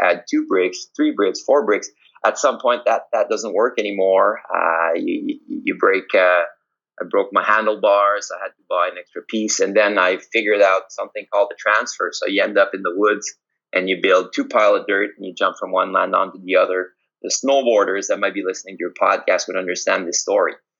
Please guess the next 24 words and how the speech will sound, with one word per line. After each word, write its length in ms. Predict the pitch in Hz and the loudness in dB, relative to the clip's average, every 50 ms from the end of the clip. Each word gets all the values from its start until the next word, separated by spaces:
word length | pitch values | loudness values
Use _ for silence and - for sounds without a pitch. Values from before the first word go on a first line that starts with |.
| _ _ _ _ | _ _ _ _
So 280 | - - 127 113 - - | -2 0 0 0 0 0
the 100 | 113 110 | -4 -4
B 260 | 104 92 143 160 180 | -4 -4 0 2 2
M 120 | 165 147 | 2 2
X 220 | 131 120 - - - - | 0 -2 -2 -6 -12 -10
theory 320 | 107 110 110 107 104 101 | -8 -6 -6 -6 -6 -8
is 120 | 95 - | -8 -6
something 320 | - 117 110 110 110 104 98 | -4 -4 -4 -4 -4 -4 -2
I 80 | 90 | -2
use 280 | 90 92 101 104 98 92 | -2 -2 -4 -6 -4 -2
a 40 | 95 | 2
lot 320 | 92 90 87 87 87 - - | 4 4 4 4 2 -2 -6
in 100 | 90 85 | -14 -12
sports 420 | - - - - 101 101 - - | -12 -10 -4 -2 -2 -2 -2 -2
when 120 | 85 85 85 | -4 -2 -2
I 80 | 85 | -2
coach 360 | - - 107 117 139 139 - 107 | 0 2 4 4 4 2 2 2
or 100 | 98 98 | 2 2
even 140 | 95 95 | 0 0
in 60 | 101 95 | -2 -2
my 100 | 92 87 | -2 -2
classroom, 600 | - - 98 120 131 131 - - 95 92 87 87 _ - | -2 0 2 2 2 0 -2 -4 -8 -8 -8 -10 _ -6
in 160 | 107 101 - | -4 0 2
that 320 | 95 92 90 90 90 - | 2 4 4 2 0 -2